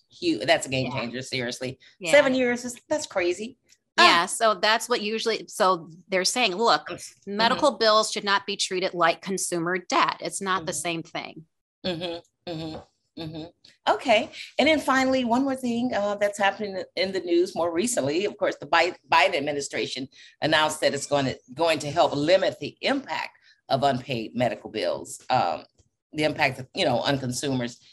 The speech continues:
Speaker 1: Now, what's that all about?
Speaker 2: So what they're saying is they're proposing, uh, thinking about doing a, a few more things, like,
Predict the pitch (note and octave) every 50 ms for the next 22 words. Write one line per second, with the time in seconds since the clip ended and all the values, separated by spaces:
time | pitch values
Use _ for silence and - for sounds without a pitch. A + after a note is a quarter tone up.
0 | - _ _ - E3+ E3 D#3 D3+ - - - _ _ F#3 C4 D#4 - - E3+ G3
1 | G#3 F3 G2+ - - - - G#1+ - - - _ _ _ _ - - - - -
2 | _ _ - - C4+ C4 B3 A#3 G3+ C#4+ C#4+ D4 - D4+ D#4 D4+ D4+ - C#4+ C4+
3 | C4+ C4+ C4+ C4 B3+ B3 A#3 A3+ A#3 A3+ A3+ A3+ - - A#3+ A3+ - - A#3 A3+
4 | A3+ A3+ A3+ A3 G#3+ G3+ - F#3 F3+ - - G#3+ G#3+ G#3+ G#3 G3 G3 F#3+ C3+ F3
5 | - G3 G3 F#3 F#3 F3+ E3+ - - F#3+ - - - A3 G3+ G3 G3 F#3+ F#3 -
6 | - F#3+ F3+ F3+ F#3 F3+ F3 F#3+ F3+ F3 E3+ E3+ E3+ -